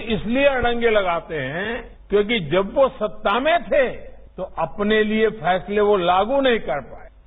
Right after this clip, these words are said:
अब अगर उनका क्रियान्वयन होता है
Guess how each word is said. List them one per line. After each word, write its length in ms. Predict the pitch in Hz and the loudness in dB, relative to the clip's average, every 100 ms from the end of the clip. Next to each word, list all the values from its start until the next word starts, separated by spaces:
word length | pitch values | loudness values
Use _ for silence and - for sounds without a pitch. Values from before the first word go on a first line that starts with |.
| - 143 | -8 -2
अब 160 | 143 | 0
अगर 360 | 151 165 196 208 - - - - | 2 4 2 0 -6 -18 -20 -10
उनका 380 | 160 180 202 196 185 | -8 -4 0 -2 -2
क्रियान्वयन 640 | 170 175 185 202 208 214 214 | -4 -2 0 0 0 0 0
होता 340 | 156 220 226 285 247 | 0 0 2 2 2
है 180 | 254 | 0